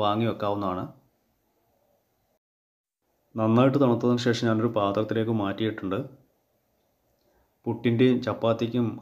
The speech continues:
അപ്പത്തിനും ഇടിയപ്പത്തിനൊക്കെ ഒപ്പം കഴിക്കാൻ പറ്റുന്ന വളരെ ടേസ്റ്റി ആയിട്ടുള്ള വറുത്തരച്ച കടലക്കറിയാണ്. ഞാനിവിടെ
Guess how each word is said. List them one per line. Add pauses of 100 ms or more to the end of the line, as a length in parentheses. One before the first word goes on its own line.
അപ്പത്തിനും
ഇടിയപ്പത്തിനൊക്കെ
ഒപ്പം
കഴിക്കാൻ
പറ്റുന്ന (440)
വളരെ (100)
ടേസ്റ്റി
ആയിട്ടുള്ള (320)
വറുത്തരച്ച
കടലക്കറിയാണ്. (1400)
ഞാനിവിടെ